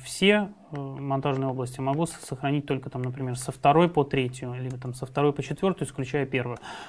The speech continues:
Очень удобно это настроено. Я полностью выбираю все, м,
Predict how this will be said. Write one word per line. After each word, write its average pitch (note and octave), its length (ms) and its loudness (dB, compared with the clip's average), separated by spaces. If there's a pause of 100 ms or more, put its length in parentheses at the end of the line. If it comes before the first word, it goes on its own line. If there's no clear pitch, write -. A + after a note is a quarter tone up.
Очень G#3 280 8
удобно D3 300 4
это - 160 -6
настроено. G3 560 4 (440)
Я F3+ 200 10
полностью F3 400 6
выбираю D3+ 560 8 (100)
все, E3 460 4 (1700)
м, C#3 360 -2